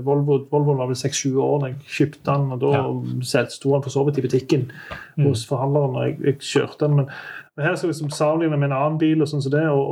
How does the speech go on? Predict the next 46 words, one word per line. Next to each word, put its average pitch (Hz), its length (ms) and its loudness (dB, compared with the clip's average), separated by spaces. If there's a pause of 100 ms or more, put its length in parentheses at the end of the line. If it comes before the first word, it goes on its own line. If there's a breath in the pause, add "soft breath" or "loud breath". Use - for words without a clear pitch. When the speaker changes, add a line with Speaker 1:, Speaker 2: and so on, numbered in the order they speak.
(140)
Speaker 1:
og 139 80 4
ikke 139 180 -2
minst 151 320 2
så 135 200 0
har 131 120 0
jo 135 100 2
skjedd 143 280 -2
masse 147 320 -2
ting, 151 240 0 (560 loud breath)
Speaker 2:
<laughs> - 40 -12
Speaker 1:
eh, 147 640 2 (180)
siden 160 340 -4
Speaker 2:
Som 175 140 2
vi 180 80 -2
Speaker 1:
sist. 170 80 -4
Speaker 2:
snak-, 160 320 -4
som 151 120 2
vi 147 60 2
snakket 127 260 -2
om 135 60 0
i 117 60 2
forrige 107 240 -4
Speaker 1:
Det - 120 0
snakket 147 220 -4
vi 175 60 0
også 151 180 0
om, 131 140 -4 (280)
og 180 520 -4 (160)
litt 185 160 -2
å 160 80 2
sette 151 180 2
seg 151 120 0
inn 151 180 2
i - 20 4
da. 127 140 0 (140)
Men, 175 260 -2 (160)
men 175 320 0
det 214 100 0
som 208 140 0
var, 175 460 0
eh, 160 40 -6
besnærende, 160 600 -2
to 233 140 -2
veldig 139 320 0
like 139 260 0
biler. 151 380 0